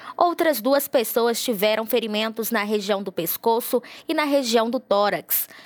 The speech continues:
Elas foram encaminhadas ao Hospital Samuel Libânio, em Pouso Alegre, e fizeram cirurgia. Ambas seguem internadas na U T I, Unidade de Terapia Intensiva. Informações iniciais revelam que os bandidos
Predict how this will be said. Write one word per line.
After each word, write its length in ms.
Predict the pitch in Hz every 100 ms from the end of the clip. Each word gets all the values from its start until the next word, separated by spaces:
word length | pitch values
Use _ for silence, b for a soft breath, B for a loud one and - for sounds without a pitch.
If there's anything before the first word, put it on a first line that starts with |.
| B
Elas 280 | - 320 294
foram 220 | 277 254
encaminhadas 760 | 262 262 262 220 214 220 226 214
ao 180 | 214
Hospital 500 | 220 214 240 - 220
Samuel 420 | 220 233 214 214 202
Libânio, 640 | 175 175 196 233 240 -
em 160 | 262 269
Pouso 340 | 247 233 233
Alegre, 460 | 277 220 208 208 196 B
e 80 | -
fizeram 480 | 302 277 202 214 226
cirurgia. 720 | 233 254 233 180 202 202 170 - _ B B -
Ambas 300 | 381 349 311
seguem 320 | 294 269 269
internadas 720 | 269 262 202 214 233 226 226
na 140 | 247 226
U 100 | 247
T 140 | 285
I, 160 | 226 220 b b
Unidade 560 | - 294 202 220 226 220
de 120 | 226
Terapia 640 | 233 269 262 - 208 202 -
Intensiva. 960 | 285 349 359 294 262 - 190 170 160 143 _ - B B 392
Informações 760 | 403 392 359 294 302 294 285
iniciais 560 | 285 269 - 233 247 233
revelam 640 | 214 165 196 233 240 233
que 120 | 254
os 120 | 247
bandidos 680 | 202 165 165 247 240 247